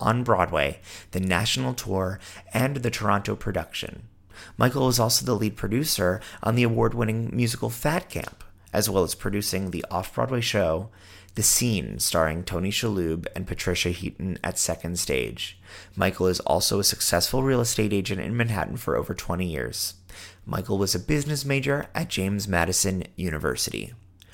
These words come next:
I hope you enjoy this high-octane, highly insightful, fabulous episode featuring Michael Minarek.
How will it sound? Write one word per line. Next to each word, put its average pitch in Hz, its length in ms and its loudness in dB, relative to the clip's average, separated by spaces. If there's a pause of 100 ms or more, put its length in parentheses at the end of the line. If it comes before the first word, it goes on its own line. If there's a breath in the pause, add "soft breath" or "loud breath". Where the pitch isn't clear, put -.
(240 loud breath)
I 120 120 8
hope 151 340 4
you 127 160 2
enjoy 107 300 4
this - 160 -4
high-octane, 117 800 2
highly 117 460 2
insightful, 90 760 -2 (320 loud breath)
fabulous 110 760 4
episode 87 500 0
featuring 90 640 -2
Michael 85 500 -2
Minarek. 87 520 -4